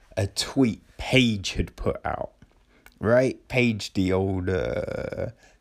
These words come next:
W W E wrestler. And, uh, so it relates to the, what is it? The Don't Rush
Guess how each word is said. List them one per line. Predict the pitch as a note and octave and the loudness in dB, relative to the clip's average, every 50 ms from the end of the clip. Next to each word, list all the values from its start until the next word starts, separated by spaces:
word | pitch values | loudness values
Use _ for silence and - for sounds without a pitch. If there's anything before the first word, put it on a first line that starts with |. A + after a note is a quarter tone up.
| _ - | _ -2
W | - A2 G#2 G2+ G2+ G2 | 0 0 0 2 0 0
W | F2 F#2 E2+ F2 F2 E2 D#2+ D#2+ | 0 0 -2 0 -2 -2 -2 -2
E | D#2 D#2 D#2 | -2 -4 -4
wrestler. | D#2+ D#2 D2+ - - - - - - - F#2+ - _ _ _ _ _ _ _ _ - - - - - - _ - - | -4 -6 -8 -8 -12 -12 -10 -10 -12 -12 -14 -16 _ _ _ _ _ _ _ _ -20 -20 -20 -20 -20 -20 _ -4 0
And, | B2 B2 B2 B2+ B2+ B2+ B2+ B2 A#2+ A#2 A#2 A2+ - - - - - _ _ _ _ _ _ _ _ _ _ _ _ _ _ _ - _ - | 2 4 4 4 4 4 4 4 4 4 2 0 -2 -4 -6 -8 -8 _ _ _ _ _ _ _ _ _ _ _ _ _ _ _ -20 _ -6
uh, | - - - - - - - - - - - - - | -4 -4 -2 -4 -6 -8 -10 -10 -12 -14 -16 -16 -10
so | - - - - E3+ E3+ E3 D#3+ - - - _ _ _ _ _ _ _ _ _ _ - - - _ _ _ _ _ _ _ _ _ _ _ _ - | -6 -2 2 4 6 6 6 6 4 0 -12 _ _ _ _ _ _ _ _ _ _ -12 -12 -12 _ _ _ _ _ _ _ _ _ _ _ _ 0
it | B2+ C3 - | 0 0 2
relates | C#3+ C3 B2 A#2+ A2 G#2+ A#2+ D#3 E3+ F3 D3+ A2 - - - - | 4 2 4 4 4 4 6 6 6 4 2 -2 -2 -2 -2 -2
to | - - - - A#2+ A#2 A#2 A2+ A2 | -4 -6 -2 0 2 2 2 2 0
the, | G2+ A2 A2 G#2+ G#2+ G#2+ G2+ F#2+ F#2+ F#2+ F#2+ F#2 F2+ F2 F2+ E2 E2+ D#2+ C#2 - - - | 2 2 2 2 2 2 2 0 0 0 0 0 0 -2 -2 -2 -4 -4 -6 -8 -8 -4
what | G#2+ G#2 F#2+ F#2 | 0 0 0 0
is | F#2 F2+ E2+ - | -2 -4 -6 -8
it? | G2 - - G#2 | -8 -6 -2 0
The | A2+ A#2 | 0 0
Don't | A2 G2+ F#2+ F2+ C3 B2 C3 B2 A#2+ - - - - _ - | 0 -2 0 2 4 4 4 2 0 0 -4 -8 -10 _ -6
Rush | G#2 F#2+ F#2 F#2 F#2+ G#2+ A2+ A#2+ B2+ A#2+ - - - - - - | -6 -4 -4 -2 2 4 4 4 4 2 -2 -2 -2 -4 -6 -8